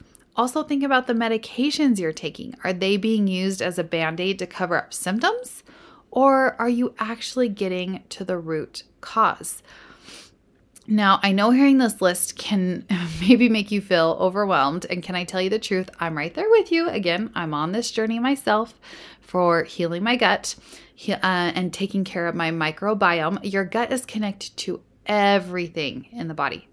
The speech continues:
Everything, everything. I've never personally had mastitis, but again, earlier this year, I was diagnosed with sibo, which is the ultimate gut dysbiosis,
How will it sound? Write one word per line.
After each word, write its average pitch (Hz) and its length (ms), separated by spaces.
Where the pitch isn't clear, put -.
Everything, 196 560
everything. - 580
I've 190 220
never 196 380
personally 190 580
had 165 420
mastitis, 185 600
but 160 120
again, 160 240
earlier 185 340
this 254 240
year, 220 380
I 156 180
was 139 400
diagnosed 233 520
with 262 200
sibo, 202 320
which 185 180
is 170 140
the - 240
ultimate 208 800
gut - 320
dysbiosis, 202 1000